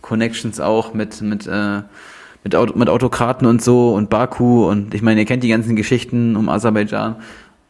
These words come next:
Ja, das ist, ähm, aber Helge Leonhardt konnte dann immer sagen, „Ich hab einen Nationalspieler“ und dahin fliegen.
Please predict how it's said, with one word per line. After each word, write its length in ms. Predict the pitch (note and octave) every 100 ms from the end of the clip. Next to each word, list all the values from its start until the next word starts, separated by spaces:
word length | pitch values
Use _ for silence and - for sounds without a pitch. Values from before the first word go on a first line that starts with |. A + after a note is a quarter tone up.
| _
Ja, 220 | - F#2 F#2 -
das 220 | G#2+ G#2+
ist, 260 | A2 - -
ähm, 600 | G#2+ G#2 G2+ G2 G2+ G2+ -
aber 160 | - A2
Helge 220 | B2+ C#3
Leonhardt 340 | C3+ D3+ C#3 C#3
konnte 200 | D3 C3+
dann 100 | B2+
immer 180 | B2+
sagen, 180 | A#2+ B2+
„Ich 80 | B2+
hab 80 | C3
einen 80 | A#2+
Nationalspieler“ 600 | A#2+ A#2+ B2 C3+ - A#2+
und 100 | A2
dahin 220 | A2 B2
fliegen. 480 | B2 G#2+ F#2+ G2